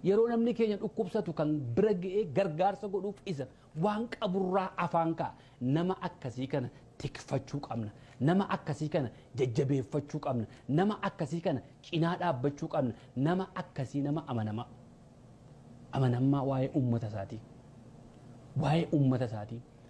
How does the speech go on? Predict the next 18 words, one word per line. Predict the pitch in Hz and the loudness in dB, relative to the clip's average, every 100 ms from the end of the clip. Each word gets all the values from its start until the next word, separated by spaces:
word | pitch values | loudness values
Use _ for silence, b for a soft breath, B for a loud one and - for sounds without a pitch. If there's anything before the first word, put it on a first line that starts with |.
| B | B
Waa'ee | 127 160 208 202 | 0 2 2 2
saba | 208 180 | 2 2
isaatii. | 135 113 127 131 B B 160 | 0 -2 -4 -10 B B 2
Waa'ee | 214 240 277 269 | 4 4 2 2
afaan | 226 233 | 0 0
isaatii. | 214 180 156 185 - B | 0 0 0 -4 -10 B
Waa'ee | 143 185 220 247 | 0 2 2 0
aadaa | 214 196 196 | 0 0 0
isaatii. | 165 143 147 160 B - | 0 -4 -4 -10 B -6
Waa'ee | 127 160 185 | -2 0 0
dachii | 143 165 - 170 | 0 -4 -4 -2
isaatii. | 113 104 113 - - - - - - - - - - - - - - - - - - - | -2 -4 -8 -14 -20 -20 -20 -20 -20 -20 -20 -20 -20 -20 -20 -20 -20 -20 -20 -20 -20 -10
Jireenya | 131 139 151 147 | 0 2 4 2
isaa | 127 | 0
guutuu | 120 117 120 | 0 -2 -4
nama | 113 113 | -6 -6
qabsaa'aa | 110 - 95 | -8 -8 -10
jirudha. | 104 101 | -10 -14